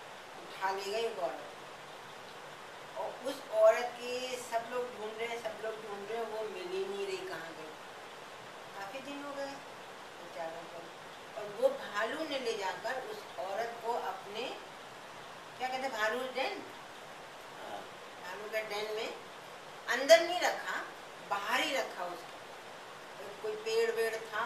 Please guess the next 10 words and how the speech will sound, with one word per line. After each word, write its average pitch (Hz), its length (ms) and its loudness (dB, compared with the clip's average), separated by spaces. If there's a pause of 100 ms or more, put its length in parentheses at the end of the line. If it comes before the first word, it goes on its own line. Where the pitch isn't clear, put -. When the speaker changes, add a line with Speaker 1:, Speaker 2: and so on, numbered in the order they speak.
Speaker 1:
उसके, 202 640 -4
उसमें - 580 -8
रखा 160 260 -8
उसको, - 840 -6
और 262 100 8 (480)
वो 269 180 8
रोज 285 500 6
उसके 285 300 -4
पैरों 226 640 6
को 285 260 0